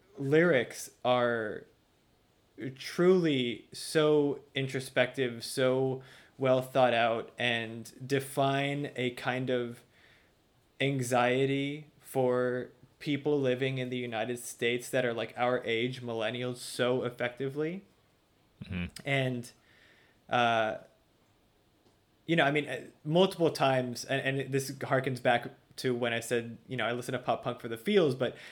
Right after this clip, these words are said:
Speaker 1: I have cried so many times listening to the Wonder Years, um, just because his lyrics, uh, Daniel Campbell, who is also known as Soupy,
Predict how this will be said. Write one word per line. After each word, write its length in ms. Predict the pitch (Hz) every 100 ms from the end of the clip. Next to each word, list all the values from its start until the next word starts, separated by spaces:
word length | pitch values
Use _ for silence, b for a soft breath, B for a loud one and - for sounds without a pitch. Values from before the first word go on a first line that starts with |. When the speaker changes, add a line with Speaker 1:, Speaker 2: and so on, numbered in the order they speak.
| B -
Speaker 1:
I 140 | 143
have 240 | 165 165 -
cried 380 | 160 147 139 131
so 220 | - 147
many 220 | 147 135
times 600 | 131 131 127 120 110 -
listening 500 | 127 123 127 117 117
to 400 | - 120 113 113
the 120 | 113
Wonder 280 | 117 113 113
Years, 480 | 110 - 120 - - b b b b _
um, 440 | 113 107 101 101 - - _
just 180 | 139 131
because 360 | 127 127 120 117
his 180 | 120
lyrics, 580 | 117 120 120 110 - -
uh, 260 | - 110 110 -
Daniel 380 | 120 120 120 117
Campbell, 580 | - 117 110 113 113 -
who 80 |
is 120 | 120 -
also 280 | 123 131
known 280 | 123 120 120 B B B
as 160 | 117 113
Soupy, 520 | - 151 135 123